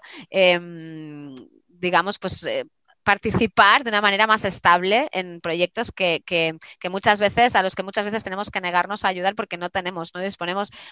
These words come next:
de unos fondos constantes, ¿no? Y cuando, por ejemplo, un año como este, ¿no? Que se vive una pandemia, pues que no puedes organizar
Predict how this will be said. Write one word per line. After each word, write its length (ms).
de 80
unos 240
fondos 320
constantes, 600
¿no? 100
Y 220
cuando, 320
por 100
ejemplo, 260
un 60
año 180
como 220
este, 280
¿no? 200
Que 160
se 160
vive 140
una 120
pandemia, 460
pues 160
que 100
no 120
puedes 280
organizar 680